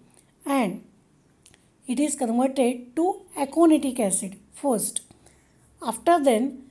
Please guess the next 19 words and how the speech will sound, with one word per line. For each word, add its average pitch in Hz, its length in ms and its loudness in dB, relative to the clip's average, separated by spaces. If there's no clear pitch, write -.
cis 330 480 2
aconitic 294 580 0
acid 262 380 -2
undergo 240 720 -2
again 294 440 2
hydration 285 600 2
reaction. 202 540 -6
So 247 240 -2
again 285 260 2
there 269 120 2
is 254 180 2
a 359 160 0
addition 254 400 -2
of 277 240 -2
one 285 220 0
water 247 260 -2
molecule 240 520 -2
to 339 120 0
form 277 480 -2